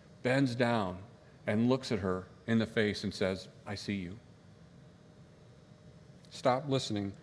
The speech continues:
to that internal dialogue in your head that says you're not worthy, because I see you. And he says to Simon,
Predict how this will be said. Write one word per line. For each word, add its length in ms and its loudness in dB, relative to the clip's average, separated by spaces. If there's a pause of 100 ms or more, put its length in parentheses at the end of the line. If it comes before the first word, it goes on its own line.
(180)
to 80 -2
that 180 4
internal 400 2
dialogue 580 4
in 120 -4
your 140 -4
head 260 -6 (320)
that 140 -8
says 200 -2
you're 120 -2
not 200 -4
worthy, 340 -8 (1080)
because 300 -6
I 360 -4 (220)
see 260 -10
you. 240 -12 (3250)
And 100 -2
he 60 2
says 460 -2 (100)
to 100 -6
Simon, 520 -2